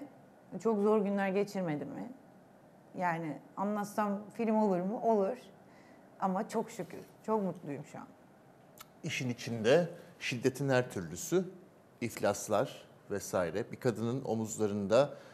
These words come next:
Speaker 2: e, yüklenmemesi ge-, ka-, gereken kadar fazla maddi yük ve külfet ve ıssız adada, aç bilaç kaldığın bir adada, e, ailenden, sevdiklerinden, herkesten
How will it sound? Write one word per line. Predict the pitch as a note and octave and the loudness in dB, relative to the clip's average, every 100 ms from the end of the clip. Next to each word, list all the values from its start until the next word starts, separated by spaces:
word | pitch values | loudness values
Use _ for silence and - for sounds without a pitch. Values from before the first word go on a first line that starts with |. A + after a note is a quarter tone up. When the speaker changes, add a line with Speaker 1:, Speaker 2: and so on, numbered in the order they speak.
| - - | -18 -2
Speaker 2:
e, | G#2 F#2+ F#2 F2+ F2 D#2 C#2 A1+ - - - - - - - - - | 2 4 4 2 2 0 -2 -4 -8 -18 -20 -20 -20 -20 -20 -20 -12
yüklenmemesi | A2 - D#3+ E3+ D3 G2 F#2+ - | -10 4 8 8 6 2 -2 -4
ge-, | F#2 G2 - | -6 -6 -4
ka-, | - F#2 B1+ | -2 -2 0
gereken | G2 G2 - G2 F2+ | 0 2 0 -2 -2
kadar | G2+ E2+ F#2+ | -2 0 0
fazla | F2+ G#2+ F#2+ E2+ G#2 A#2+ B2 | 0 0 0 0 2 2 2
maddi | G#2 G2+ F#2+ | 0 0 -4
yük | G#2+ F#2 G2+ B2 F#2+ | -6 -4 -6 -6 -6
ve | |
külfet | F#2 G2+ F2 C3 F#3+ - - - - - - - - | -4 -6 -6 -6 -6 -14 -20 -20 -20 -20 -20 -20 -10
ve | A#2+ D#3 G3 - C#3+ | 4 6 6 2 -4
ıssız | B2+ - A#3+ | -2 -2 4
adada, | E3+ - - A2 F#3+ - - - | 4 4 2 0 -2 -10 -20 -4
aç | - E3 - | -2 -2 -4
bilaç | B2+ D3 D3+ - | 2 2 2 0
kaldığın | A2+ F2 F2+ F2 F2 | 2 2 0 -4 -4
bir | F2+ | -4
adada, | F2+ E2+ D#2+ D3+ F3+ - - - - - | -4 -4 0 0 -2 -14 -20 -20 -20 -6
e, | G#2+ F#2+ F#2+ F2+ - | -2 0 0 -2 0
ailenden, | G#2+ A2 A2+ A#2 A#2 A2+ A#2 | 4 6 6 4 2 2 0
sevdiklerinden, | A#2 A#2+ A2+ A2 - A2+ A2+ A2 | -2 -4 -4 -4 -2 -2 0 -2
herkesten | A2+ D#3 E3+ - A#2 - | 0 0 2 2 0 0